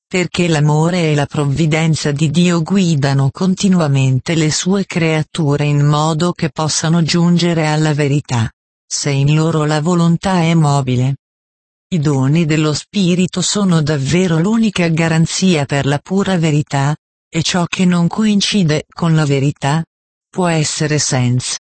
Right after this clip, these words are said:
altro rifiutato come non verità. I doni dello Spirito devono essere collegati tra di loro, devono dare il chiarimento limpido e comprensibile sull'agire,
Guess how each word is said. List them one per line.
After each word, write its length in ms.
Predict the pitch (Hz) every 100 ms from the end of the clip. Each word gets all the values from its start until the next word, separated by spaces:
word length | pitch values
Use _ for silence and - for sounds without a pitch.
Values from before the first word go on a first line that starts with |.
| _ _ -
altro 480 | 233 240 - 170 156
rifiutato 840 | 151 - 147 143 - 151 147 156
come 300 | - 151 143
non 200 | 143 147
verità. 640 | 143 151 156 - 123 120 143 _ _ _ _ _ _ _
I 120 | 185
doni 460 | 147 139 131 156 170
dello 260 | 156 156
Spirito 720 | 147 - - 180 175 180 - 170
devono 500 | 190 214 190 175 165
essere 560 | 156 - - 120 127 -
collegati 800 | - 143 139 135 135 143 - 185
tra 240 | - 180
di 180 | 165 185
loro, 340 | 185 180 165 - _ _ _
devono 560 | 156 180 196 185 170 156
dare 400 | 165 170 165 147
il 140 | 139
chiarimento 720 | - 156 151 147 175 160 -
limpido 640 | 160 160 156 165 147 139 139
e 140 | 139
comprensibile 1080 | - 170 160 185 180 - - 127 123 135 147
sull'agire, 800 | - 156 143 135 139 131 131 147